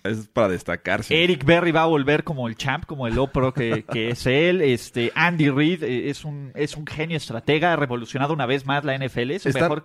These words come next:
Speaker 1: están a que alguien diga, "Me voy a retirar al final de los playoffs", como tipo Ray Lewis con los Ravens,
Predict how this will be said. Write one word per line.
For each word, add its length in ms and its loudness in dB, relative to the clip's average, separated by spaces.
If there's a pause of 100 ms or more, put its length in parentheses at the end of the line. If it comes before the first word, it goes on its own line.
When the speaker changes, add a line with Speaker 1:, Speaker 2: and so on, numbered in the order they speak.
Speaker 1:
están 300 0
a 60 0
que 120 4
alguien 420 0
diga, 380 0
"Me 120 -2
voy 120 2
a 40 0
retirar 320 -2
al 60 -4
final 240 -6
de 80 -6
los 140 -10
playoffs", 440 -8
como 280 -12
tipo 320 -4
Ray 160 -2
Lewis 380 -4
con 180 -10
los 140 -12
Ravens, 420 -10